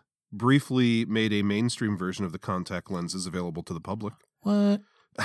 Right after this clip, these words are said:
Speaker 1: So you could actually have shine job lenses.
Speaker 2: Oh. My birthday's coming up, Mills.
Speaker 1: <laughs> I don't think they're available
Speaker 2: Oh.
Speaker 1: anymore.
Speaker 2: Oh.
Speaker 1: Unfortunately. I'll just have to get a silver Sharpie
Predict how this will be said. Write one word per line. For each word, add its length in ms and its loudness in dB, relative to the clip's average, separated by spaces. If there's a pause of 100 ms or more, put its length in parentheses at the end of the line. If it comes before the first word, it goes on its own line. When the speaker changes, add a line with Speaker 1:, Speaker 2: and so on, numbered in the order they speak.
(460)
Speaker 1:
So 180 4
you 120 6
could 140 6
actually 300 2
have 200 2
shine 300 4
job 300 -2
lenses. 500 -6
Speaker 2:
Oh. 100 -8 (720)
My 80 -4
birthday's 360 4
coming 280 0
up, 140 -4
Mills. 460 -2
Speaker 1:
<laughs> 280 0 (420)
I 120 12
don't 140 8
think 160 4
they're 140 6
available 420 2
Speaker 2:
Oh. 60 4
Speaker 1:
anymore. 380 -2
Speaker 2:
Oh. 180 2 (560)
Speaker 1:
Unfortunately. 720 -6 (320)
I'll 140 0
just 140 -2
have 140 2
to 80 -4
get 140 0
a 200 -2
silver 340 -4
Sharpie 500 -6